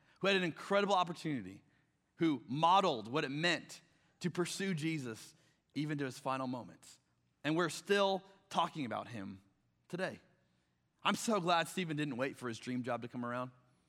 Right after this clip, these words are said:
Didn't wait, "Oh, someday I'm gonna be picked to be a preacher. Someday I'm gonna get picked to be that guy that gets to spend time on prayer. And until then, I'll just wait." No, he didn't, he didn't miss the opportunities in front of him. He went, "Okay, God,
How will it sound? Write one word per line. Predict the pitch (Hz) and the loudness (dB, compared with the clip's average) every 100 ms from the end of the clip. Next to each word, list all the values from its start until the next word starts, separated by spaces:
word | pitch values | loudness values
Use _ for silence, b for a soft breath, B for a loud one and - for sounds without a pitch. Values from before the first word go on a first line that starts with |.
| _ _ _ - | _ _ _ -6
Didn't | 165 | 0
wait, | 170 | 4
"Oh, | 180 190 170 | 6 6 4
someday | - 214 190 | 6 6 6
I'm | 165 180 | 6 6
gonna | 180 | 2
be | 139 139 123 B - | 0 0 -2 B 0
picked | 220 - | 0 2
to | - | -2
be | 156 143 | 0 0
a | |
preacher. | - 139 123 95 90 _ b b | 0 -4 -4 -8 -14 _ b b
Someday | b - 240 254 254 208 | b 2 6 8 8 8
I'm | 190 | 6
gonna | 202 | 4
get | 175 143 | 2 2
picked | 226 214 - | 4 4 2
to | |
be | 160 175 | 0 2
that | 151 135 | 2 4
guy | 151 | 2
that | 147 | 2
gets | 143 131 | -2 -6
to | |
spend | 117 135 | -10 -10
time | 120 131 123 | -6 -4 -4
on | 107 | -6
prayer. | 117 117 104 - b b | -8 -10 -10 -14 b b
And | b | b
until | 127 - 170 | -6 0 0
then, | 131 117 | 2 -2
I'll | 117 | -2
just | 110 101 | -4 -12
wait." | 98 104 - _ _ _ _ _ _ - | -12 -12 -14 _ _ _ _ _ _ -16
No, | - 113 | -8 -6
he | 104 131 | -4 -4
didn't, | 123 92 | -6 -8
he | - 156 | -6 -4
didn't | 135 | -2
miss | 127 127 | -4 -4
the | 127 | -6
opportunities | 110 113 120 104 98 - - _ _ _ _ - | -6 -8 -10 -10 -12 -16 -20 _ _ _ _ -18
in | |
front | 113 127 117 | -8 -6 -6
of | 98 | -8
him. | 92 | -12
He | |
went, | 113 127 | -6 -4
"Okay, | 143 139 | -2 -2
God, | 110 127 | 0 0